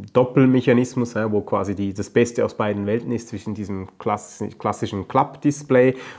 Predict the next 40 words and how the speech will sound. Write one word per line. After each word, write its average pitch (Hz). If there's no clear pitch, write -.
und 107
diesem 107
Flippy-Screen, 110
den 104
man 98
auf 92
die 110
Seite 117
drehen 104
und 98
dann 101
kippen 104
kann. 95
Äh, 95
so 127
hat 120
man 117
eigentlich 117
das -
Beste 120
aus 101
beiden 110
Welten 135
und 101
man 104
kann 104
sich 98
ganz 117
sicherlich 107
nicht 110
mehr 98
beklagen. 110
Bei 110
mir 120
war 113
es 110
immer 123
so, 120
immer 120
das, 120